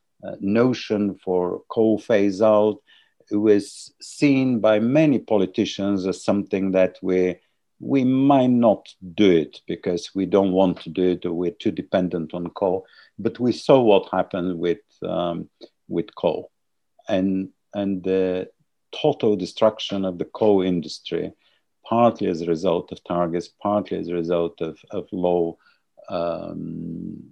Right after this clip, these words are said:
cost of renewables, is a cautionary tale for any, uh, European targets, which are now seen in a much, much more serious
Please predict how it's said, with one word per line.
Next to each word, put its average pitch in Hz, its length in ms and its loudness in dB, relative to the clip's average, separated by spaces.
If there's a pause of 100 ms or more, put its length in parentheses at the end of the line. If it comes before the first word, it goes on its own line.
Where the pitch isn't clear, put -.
(240)
cost - 360 -2
of 82 160 -6 (220)
renewables, 92 840 0 (280)
is 107 180 0
a 104 60 0
cautionary 101 720 0
tale 98 320 2
for 98 380 -2 (380)
any, 117 600 0 (260)
uh, 95 440 -4
European 98 640 0
targets, 87 600 -4
which 95 380 -6
are 95 120 -4
now 90 300 -2
seen 90 440 -6 (320)
in 92 180 -6
a 87 320 -4
much, 101 480 -4
much 90 400 -4
more 90 280 -6
serious 87 760 -2